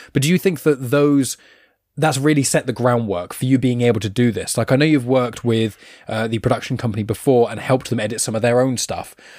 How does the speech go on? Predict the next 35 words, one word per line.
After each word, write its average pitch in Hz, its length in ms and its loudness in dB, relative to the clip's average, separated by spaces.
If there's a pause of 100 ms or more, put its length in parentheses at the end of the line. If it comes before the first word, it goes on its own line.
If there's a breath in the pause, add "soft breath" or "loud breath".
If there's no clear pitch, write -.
(140 loud breath)
but 139 180 2
I 135 100 2
assume 139 320 0
that 127 100 -2
the 117 60 -6
combination 131 580 0
of 110 140 0 (240 loud breath)
helping 165 320 0
them 139 160 2
do 127 180 2
that 113 320 0 (300 soft breath)
and 139 200 2
you're 127 140 4
kind 117 220 -2
of 107 80 -4
seeing, 120 480 -2 (500 soft breath)
not, 240 320 -2
I - 60 2
wouldn't, 226 260 0 (520 loud breath)
I - 40 0
wouldn't 214 140 2
necessarily 185 300 2
Marvel 151 300 2
is 123 120 2
the 123 80 -2
pinnacle 185 580 0
of 185 80 -6
filmmaking, 208 580 0
but 151 100 2
it's 135 140 -6
definitely, 156 400 0
like, 123 180 0 (120)
up 160 220 -2
there 123 400 2
amidst 131 680 -2